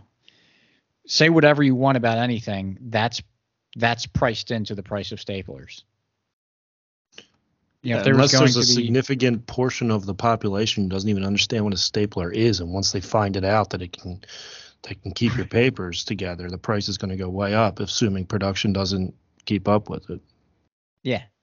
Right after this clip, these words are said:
Speaker 1: Yeah, just imagine, imagine that half the population didn't know what staplers were, and they would be really,
Speaker 2: And we
Speaker 1: really
Speaker 2: were, uh, we,
Speaker 1: valuable.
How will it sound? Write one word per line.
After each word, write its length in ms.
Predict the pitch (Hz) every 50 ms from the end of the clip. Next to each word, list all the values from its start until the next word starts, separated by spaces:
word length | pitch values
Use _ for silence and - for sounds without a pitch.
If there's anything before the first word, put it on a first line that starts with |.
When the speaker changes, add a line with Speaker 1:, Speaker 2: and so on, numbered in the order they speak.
| _ _ _ _ _ _ _ _ _
Speaker 1:
Yeah, 240 | 165 165 123 95 95
just 200 | 143 139 - -
imagine, 580 | 143 135 131 139 151 143 131 143 139 135 135 -
imagine 440 | 135 127 131 131 143 160 160 185 180
that 120 | 165 151 -
half 220 | 135 143 139 -
the 60 | 131
population 720 | - 135 131 123 - 131 123 117 117 113 - 127 120 127 123
didn't 260 | 143 175 208 175 135
know 120 | 117 101 95
what 100 | 95 -
staplers 680 | - - 110 95 92 - - 101 92 90 87 - _
were, 340 | - 92 90 90 101 123 120 - _ _ _ _ _ _ _ _ _ _ _ _ _ _
and 160 | - 127 123
they 80 | 123 117
would 120 | 117 117
be 120 | 117 117 117
really, 380 | 110 113 120 135 147 147 151
Speaker 2:
And 80 | 143 139
we 80 | - 123
Speaker 1:
really 100 | 120 117
Speaker 2:
were, 20 | 110
uh, 20 | 110 123 135 147
we, 60 | 139
Speaker 1:
valuable. 220 | 139 131 127 -